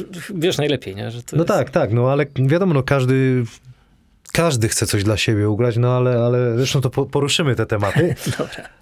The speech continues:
Speaker 2: Ale, ale no są goście, którzy przesadzają już po
Speaker 1: Mhm.
Speaker 2: prostu, na pewno, to tak jak, jak w życiu. Challenge dla trenera w N B A, co myślisz o tym, o tej nowości?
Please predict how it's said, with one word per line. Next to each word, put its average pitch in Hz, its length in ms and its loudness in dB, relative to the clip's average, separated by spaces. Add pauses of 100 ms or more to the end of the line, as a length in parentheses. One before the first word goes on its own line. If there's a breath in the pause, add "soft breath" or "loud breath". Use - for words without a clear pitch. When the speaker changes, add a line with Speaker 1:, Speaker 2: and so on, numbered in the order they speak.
Speaker 2:
Ale, 120 340 2
ale 135 200 2
no 143 80 2
są 143 200 0
goście, 139 280 0
którzy 131 180 -2
przesadzają 117 640 0
już 82 120 -4
po - 100 -12
Speaker 1:
Mhm. 90 160 0
Speaker 2:
prostu, 113 180 -6
na 98 120 -4
pewno, 85 320 -6
to 90 100 -8
tak - 200 -10
jak, - 260 -10 (100)
jak 95 140 -4
w 90 40 -14
życiu. 95 260 -8 (480 loud breath)
Challenge 175 260 2
dla 131 140 0
trenera 120 520 0
w 107 60 -2
N 110 140 0
B 90 80 -2 (100)
A, 82 40 -12
co - 160 -8
myślisz 104 460 -12 (240)
o 98 80 -12
tym, 95 240 -12
o 92 60 -10
tej 101 160 -8
nowości? 98 520 -4